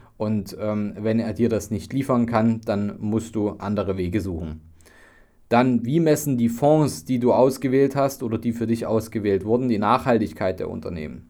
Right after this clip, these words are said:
Wie definiert dein Investment das Thema Nachhaltigkeit? Ist es deine Nachhaltigkeit, wie du das siehst? Kannst du dich damit identifizieren? Wie einfach findest du die Nachhaltigkeitsberichte auf der Website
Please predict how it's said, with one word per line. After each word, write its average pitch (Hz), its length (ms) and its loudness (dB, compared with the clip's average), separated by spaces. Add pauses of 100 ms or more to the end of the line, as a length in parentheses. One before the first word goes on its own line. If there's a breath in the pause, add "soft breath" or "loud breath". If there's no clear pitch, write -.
(640 soft breath)
Wie 135 200 2
definiert 127 960 2
dein 120 200 6
Investment 113 640 2
das 98 140 -4
Thema 107 260 0
Nachhaltigkeit? 98 1040 -2
Ist - 300 -6
es - 280 -2
deine 123 600 0
Nachhaltigkeit, 113 760 0
wie 113 100 -2
du 131 180 -2
das 123 240 0
siehst? 139 420 -6
Kannst 117 240 -2
du 120 40 -4
dich 117 120 -2
damit 110 220 0
identifizieren? 107 1000 0 (840 soft breath)
Wie 127 260 2
einfach 143 640 4
findest 135 420 -2
du 127 80 0
die 120 60 2
Nachhaltigkeitsberichte 117 1120 2
auf 92 140 -4
der 110 100 0
Website 117 560 2